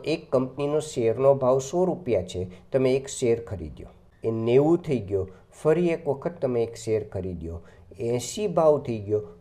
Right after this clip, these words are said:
ફરી એક વખત એક શેર ખરીદ્યો, તો તમારા ત્રણ શેરની એવરેજ કોસ્ટ છે એ નેવું થઈ જશે,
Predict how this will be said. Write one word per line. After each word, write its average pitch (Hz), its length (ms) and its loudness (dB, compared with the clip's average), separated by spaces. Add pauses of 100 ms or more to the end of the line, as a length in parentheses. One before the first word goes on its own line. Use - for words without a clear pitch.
(100)
ફરી 185 300 6
એક 165 200 -2
વખત 135 340 0
એક 110 160 -4
શેર - 280 -6
ખરીદ્યો, - 420 -12 (560)
તો 143 80 2
તમારા 147 540 4
ત્રણ 151 520 4
શેરની 143 960 0
એવરેજ 131 680 6
કોસ્ટ 160 360 -2
છે 165 100 -4
એ 151 80 -4
નેવું 123 380 0
થઈ 85 160 -12
જશે, - 400 -14